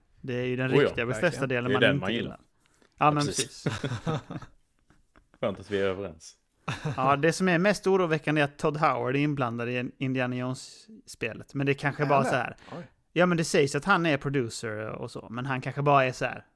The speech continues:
Speaker 1: överser pengarna och sånt. Det vet man inte. Förhoppningsvis
Speaker 2: Mm.
Speaker 1: är det inte så mycket hands-on, känner jag.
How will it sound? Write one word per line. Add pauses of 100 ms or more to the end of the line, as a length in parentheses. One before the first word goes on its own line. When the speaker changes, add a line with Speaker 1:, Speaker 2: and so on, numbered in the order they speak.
(120)
Speaker 1:
överser
pengarna
och
sånt.
Det
vet
man
inte. (300)
Förhoppningsvis
Speaker 2:
Mm.
Speaker 1:
är
det
inte
så
mycket
hands-on,
känner
jag.